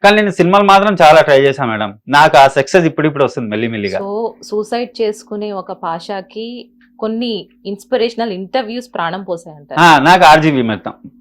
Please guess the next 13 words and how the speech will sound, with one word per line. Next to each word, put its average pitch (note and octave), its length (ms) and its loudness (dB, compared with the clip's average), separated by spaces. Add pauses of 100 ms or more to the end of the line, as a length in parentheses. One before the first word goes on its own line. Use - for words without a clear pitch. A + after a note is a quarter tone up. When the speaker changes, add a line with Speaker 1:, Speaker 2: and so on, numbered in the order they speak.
(180)
Speaker 1:
ఫస్ట్ A3 640 2 (100)
ఆర్జీవి C3+ 420 2
గారు. G#2 280 -2 (280)
Speaker 2:
మ్మ్. E3 260 -18 (240)
Speaker 1:
ఎందుకంటే G3 360 4
నేను F3+ 380 0
మొన్న D3 260 2
రీసెంట్ D#3 320 2
కూడా, G3 140 6 (240)
ఆ, A2+ 540 -4
నిన్న D3 200 2
కూడా F#3+ 160 6
చూసా. E3 420 2